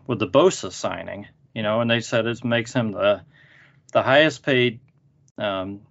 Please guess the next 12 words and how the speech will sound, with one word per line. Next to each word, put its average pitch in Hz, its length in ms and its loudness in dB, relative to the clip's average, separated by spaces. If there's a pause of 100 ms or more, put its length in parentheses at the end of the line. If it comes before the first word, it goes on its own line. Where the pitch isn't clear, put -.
(500)
defensive 127 460 2
lineman, 110 600 2
defensive 107 580 -8
tackle, 110 1000 -4
um, 95 220 -4
whatever, 98 600 0
you 107 160 -4
know, 104 160 -8
or 113 200 -2
defensive 110 540 -2
end 101 360 -2
in, 113 360 -4